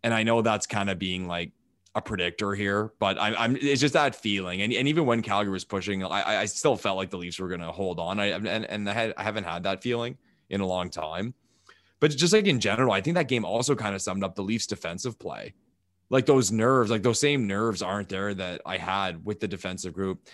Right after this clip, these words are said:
And someone, someone brought up a stat on Twitter. If I remember correctly, I think in the Leafs' first five games, their average shots against was twenty-six.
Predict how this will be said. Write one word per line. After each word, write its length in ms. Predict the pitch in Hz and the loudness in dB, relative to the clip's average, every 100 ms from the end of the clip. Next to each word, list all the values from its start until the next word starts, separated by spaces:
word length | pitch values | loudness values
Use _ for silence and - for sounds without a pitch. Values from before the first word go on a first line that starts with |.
| - | -12
And 140 | - 110 | -8 0
someone, 380 | 160 202 156 - | 2 2 -2 -2
someone 260 | 156 165 | 0 0
brought 220 | 107 101 | 0 0
up 140 | 101 - | -2 -4
a 40 | 98 | -6
stat 400 | - 95 98 78 | -2 0 0 -2
on 160 | 95 | -6
Twitter. 420 | - 98 92 90 - _ _ _ | -4 -4 -2 -4 -6 _ _ _
If 80 | 131 | 2
I 20 | |
remember 160 | 160 | 2
correctly, 400 | - 101 104 101 | 2 -2 0 -2
I 120 | 92 95 | -4 -2
think 340 | 143 175 202 | 0 0 0
in 120 | 135 | -2
the 80 | 120 | 0
Leafs' 240 | 107 117 - | 0 -2 -2
first 360 | 101 104 - | -2 -2 -4
five 300 | 92 92 95 | -6 -6 -6
games, 560 | 85 85 90 127 - - _ _ _ _ _ _ | -8 -6 -4 -2 -2 -4 _ _ _ _ _ _
their 180 | 131 - | 0 4
average 320 | 110 120 143 | 2 4 4
shots 320 | 139 127 131 | 4 4 2
against 640 | 117 92 90 110 - - - _ _ _ | -2 -2 -4 -4 -6 -8 -12 _ _ _
was 280 | 107 107 - | 0 0 0
twenty-six. 880 | - 117 107 - 64 - - - | 2 2 2 0 -2 -2 -2 -2